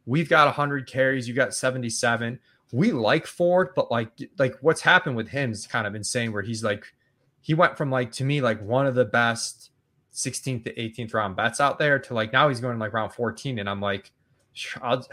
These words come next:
I'll just take somebody else," you know? Um, that, I, I don't have a,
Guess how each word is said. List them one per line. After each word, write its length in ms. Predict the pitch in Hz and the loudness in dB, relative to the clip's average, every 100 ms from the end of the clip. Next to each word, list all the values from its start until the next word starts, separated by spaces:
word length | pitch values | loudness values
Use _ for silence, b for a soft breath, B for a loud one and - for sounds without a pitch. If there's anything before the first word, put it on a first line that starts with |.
| - | -8
I'll 120 | - 117 | -4 -2
just 220 | 131 - | -2 -2
take 140 | 120 | -4
somebody 320 | - 107 98 | -4 -6 -2
else," 400 | 104 107 - 170 | -2 -2 -6 -8
you 80 | 120 | -4
know? 320 | 110 107 113 - | -2 -2 -4 -2
Um, 440 | 113 104 98 95 - _ _ _ _ _ _ _ _ _ _ _ _ - | 0 0 -2 -6 -12 _ _ _ _ _ _ _ _ _ _ _ _ -6
that, 180 | 113 - - 117 | -6 -6 -8 -4
I, 260 | 123 95 | -2 0
I 20 | |
don't 160 | 131 131 | 2 2
have 180 | 127 120 | 2 2
a, 340 | 117 113 120 | 2 2 -2